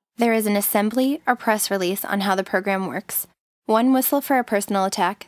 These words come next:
three short bursts to warn other students to stay away because there is a shooter or any other similar threat.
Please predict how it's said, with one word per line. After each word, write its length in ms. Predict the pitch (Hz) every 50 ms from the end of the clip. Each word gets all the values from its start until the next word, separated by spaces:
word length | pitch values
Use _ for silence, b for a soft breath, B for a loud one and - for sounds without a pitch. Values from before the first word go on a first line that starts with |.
| _ -
three 180 | - 226 233
short 300 | 240 - - 269 262 254
bursts 300 | - 220 202 196 202 -
to 120 | - - 190
warn 200 | 185 196 190 190
other 180 | 180 190 202
students 400 | 196 - - 190 185 180 196 - -
to 100 | - 208
stay 220 | - - 190 180
away 220 | 175 170 151 151 156
because 340 | 190 190 190 - 202 196
there 180 | 196 196 190 185
is 100 | 190 202
a 60 | 202
shooter 520 | 196 - - 208 208 214 233 247 254 262 -
or 140 | - 233 214
any 260 | - 202 208 202 196
other 180 | 190 190 202 196
similar 420 | 190 - - 180 185 175 170 175
threat. 260 | 190 - - 139 87